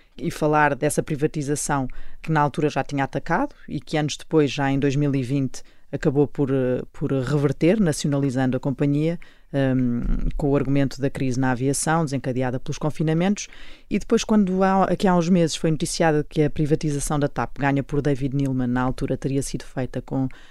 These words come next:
dinheiro da própria companhia, o P S agarrou-se a isso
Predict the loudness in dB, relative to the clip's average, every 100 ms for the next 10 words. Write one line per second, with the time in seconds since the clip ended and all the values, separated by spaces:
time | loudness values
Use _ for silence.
0 | -12 -2 2 4 4 2 -2 -4 -4 -2
1 | -2 0 0 2 0 0 0 0 -2 -2
2 | 0 0 0 -2 -8